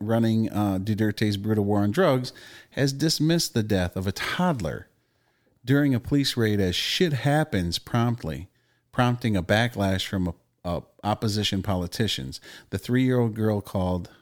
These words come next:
Micah Upina. Am I saying that right? Micah? I think I got the Micah right.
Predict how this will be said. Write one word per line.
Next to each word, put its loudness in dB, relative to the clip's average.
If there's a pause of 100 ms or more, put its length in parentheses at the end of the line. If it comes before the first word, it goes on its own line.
(120)
Micah -2 (640)
Upina. -2 (2250)
Am -10
I -2
saying 0
that -4
right? -2
Micah? -2
I -4
think -6
I 0
got -4
the -8
Micah -4
right. -6